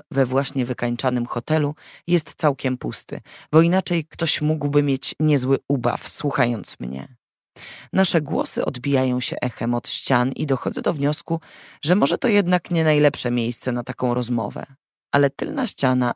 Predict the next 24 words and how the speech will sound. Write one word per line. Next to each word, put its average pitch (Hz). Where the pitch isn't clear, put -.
wychodzi 135
prosto -
na 120
obszerny 123
zielony 117
teren 120
kończący 120
się 120
plażą 120
i 120
oceanem, 120
więc 180
nawet 220
jeśli 165
ta 156
wymiana 143
zdań 139
jest 131
nieprzyjemna, 143
mogę -
przynajmniej 151
podziwiać 123
piękne 123
widoki. -